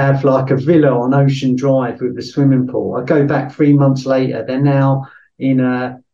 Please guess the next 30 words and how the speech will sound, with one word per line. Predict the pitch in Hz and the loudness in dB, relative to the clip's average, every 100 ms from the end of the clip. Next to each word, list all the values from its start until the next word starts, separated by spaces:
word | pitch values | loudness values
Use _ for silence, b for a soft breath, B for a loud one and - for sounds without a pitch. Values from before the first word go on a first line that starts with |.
| _ _ - | _ _ -6
you | |
know, | 127 123 127 - _ _ | -4 -4 -6 -10 _ _
a | 120 | -10
house, | - 151 143 139 - - - _ _ _ _ _ | -4 0 0 -2 -6 -14 -20 _ _ _ _ _
you | 139 | -2
know, | 123 120 120 | 0 -2 -6
s-, | - - - | -14 -20 -16
six | - 185 151 - | -6 -4 -4 -2
blocks | 156 143 - | 0 0 -2
from | - 131 | -2 2
the | 135 | 2
sea. | 127 - 165 143 113 104 B B | 0 -2 0 2 0 -4 B B
I | 135 | -4
go | 165 147 | 0 2
back | 143 139 - | 0 -2 -2
a | 135 | 0
year | 147 151 | 4 4
later. | 131 123 127 120 127 b b _ | 2 2 -2 -4 -10 b b _
They're | 143 139 | 0 2
in | 139 | 2
a, | 131 127 127 - _ _ - | 2 -2 -6 -10 _ _ -6
they're | 131 | -4
in | 131 127 | -2 -4
a | 127 | -2
bed | 151 143 135 | 0 0 -2
sit | - 113 - - _ _ _ _ - | -8 -10 -10 -14 _ _ _ _ -4
downtown | 135 143 131 143 123 123 | 0 0 0 -2 -2 -2
Miami. | 123 123 127 127 107 98 - _ _ _ - | -2 0 0 0 -2 -6 -14 _ _ _ -8
You | 131 | -6
know, | 117 120 120 | -2 -4 -6